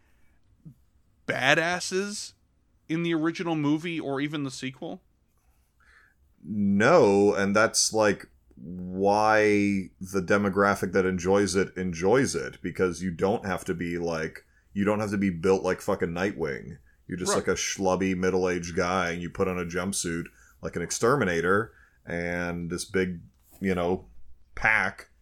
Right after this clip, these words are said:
Speaker 2: and you just can kinda stand there and
Speaker 1: Yeah,
Speaker 2: you,
Speaker 1: well,
Speaker 2: you
Speaker 1: I mean, the
Speaker 2: win.
Speaker 1: fact that they say in the second one, "Suck in your guts, fellas, we're the Ghostbusters." Like,
Speaker 2: <laughs>
Speaker 1: like,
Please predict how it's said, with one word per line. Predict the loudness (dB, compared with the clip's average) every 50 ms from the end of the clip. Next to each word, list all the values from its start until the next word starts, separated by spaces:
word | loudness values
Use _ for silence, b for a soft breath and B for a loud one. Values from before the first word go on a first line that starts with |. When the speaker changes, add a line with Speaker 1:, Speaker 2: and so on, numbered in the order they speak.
| _ _ -6
Speaker 2:
and | -4 -2 -2 0 0 -2 -2 -2 -4 -4 -6 -6
you | -6 -6
just | -6 -8 -8 -6 -4
can | -4 -4 -2
kinda | -2 -2 -2 0 0
stand | 0 0 2 2 2 2 0 -2
there | -4 -6 -6 -8 -8
and | -10 -10 -12 -12 -12 -6 -2
Speaker 1:
Yeah, | -2 -2 -2 -4
Speaker 2:
you, | -6 -4
Speaker 1:
well, | -2 0 0 0
Speaker 2:
you | 2
Speaker 1:
I | 2 2
mean, | 4 4 4
the | 4 2
Speaker 2:
win. |
Speaker 1:
fact | 2 2 0 0 0 -2
that | -4 -2 0
they | 0 0 0
say | 0 -4 -6 -4 -4
in | -4
the | -2 -2
second | -2 -2 -2 0 0
one, | 2 2 0
"Suck | 0 0 0 0 0 0
in | 0 0
your | 0 0
guts, | 0 -2 -2 -2 -6 -10
fellas, | -8 -6 -6 -6 -6 -8 -10 -12 -10 -8
we're | -4 -4
the | -2 -2
Ghostbusters." | 0 -2 -2 -2 -4 _ -12 -12 -12 -12 -14 -14 -14 -12 -8 -6
Like, | -6 -6 -8 -10 b b b b b b b b b b
Speaker 2:
<laughs> | -6 -6 -4 -4 -4 -4 -4 _ -4 -4 -4 -4 -10
Speaker 1:
like, | -4 -2 0 0 0 -2